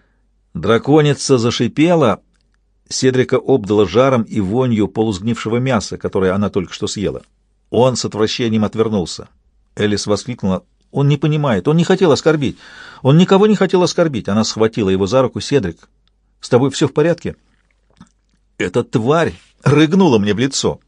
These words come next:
Элис сдавленно хихикнула, ее била дрожь. «Рыгнула? Ты так думаешь?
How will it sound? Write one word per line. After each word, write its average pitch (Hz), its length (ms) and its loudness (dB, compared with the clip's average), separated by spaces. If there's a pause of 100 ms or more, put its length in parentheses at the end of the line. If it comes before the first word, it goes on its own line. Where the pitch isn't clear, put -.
(600)
Элис 123 600 2
сдавленно 110 580 0
хихикнула, 110 600 -4 (340)
ее 98 260 -2
била 127 240 -4
дрожь. 127 380 -4 (640)
«Рыгнула? 127 580 -2 (220)
Ты - 80 -12
так 113 180 2
думаешь? 135 400 -4